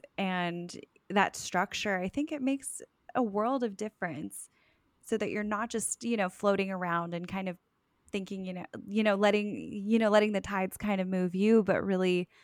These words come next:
you know, taking control over your life. I, I think that in order to do that, sometimes we need a little bit of that guidance. And so I think that's,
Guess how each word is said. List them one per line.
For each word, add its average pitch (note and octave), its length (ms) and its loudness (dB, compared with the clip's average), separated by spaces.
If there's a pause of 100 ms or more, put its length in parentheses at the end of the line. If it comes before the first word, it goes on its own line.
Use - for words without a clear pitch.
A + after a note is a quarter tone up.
(240)
you G#3+ 100 -2
know, G3 120 2
taking G3 440 -2
control F#3+ 460 -2
over F3 180 0
your F3 220 -2
life. F#3 400 0
I, F3 120 -4 (360)
I F#3+ 200 0
think F#3+ 300 -2
that F3+ 380 2 (640)
in G#3+ 160 2
order G3 220 2
to F#3 120 -2
do F#3+ 280 0
that, F3+ 340 -2
sometimes F3+ 640 -4
we F#3 200 -2
need F3+ 220 -2
a F#3+ 60 2
little F3 200 2
bit F3 120 -4
of F3 100 -4
that D3+ 180 -8
guidance. F3 680 -4
And F3+ 120 -12
so F3 340 0
I F#3+ 120 0
think G#3+ 220 -6
that's, - 500 -8